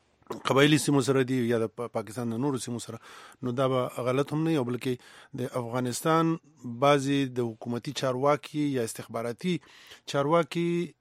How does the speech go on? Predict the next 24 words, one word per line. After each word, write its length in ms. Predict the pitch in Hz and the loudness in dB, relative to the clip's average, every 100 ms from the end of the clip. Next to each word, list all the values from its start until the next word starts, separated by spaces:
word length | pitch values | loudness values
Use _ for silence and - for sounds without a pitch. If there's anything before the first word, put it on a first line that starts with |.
| _ - | _ -18
د 300 | 120 117 131 | -14 -2 -2
داعش 460 | 120 127 147 196 - | 0 2 6 6 4
ته، 220 | - 160 | 2 2
د 80 | 143 131 131 | 4 0 -2
افغانستان 640 | - 120 127 123 185 170 | -4 -2 0 2 4 4
دننه 180 | 160 165 | 4 4
چې 80 | 143 | 2
کوم 160 | 147 | 0
داعش 240 | 143 156 - | 2 2 2
ته 80 | 143 | -2
دي، 140 | 156 | 0
تر 140 | 143 | 0
پاکستان 540 | 123 127 123 - 151 151 | 0 -2 -2 -2 0 2
د 60 | |
آی 280 | 143 131 123 | 0 0 -2
اس 160 | 123 170 | 0 4
آی 200 | 170 156 | 4 6
یا 120 | 147 | 4
د 60 | 131 | 2
پاکستان 580 | 123 110 117 151 147 | -4 -6 -6 -2 0
د 120 | 131 127 | 0 -2
دغه 180 | 135 | -2
استخباراتي 680 | 127 - 123 127 123 123 147 | -4 -6 -4 -2 -2 -2 0
ادارې 300 | 143 143 160 | 2 4 2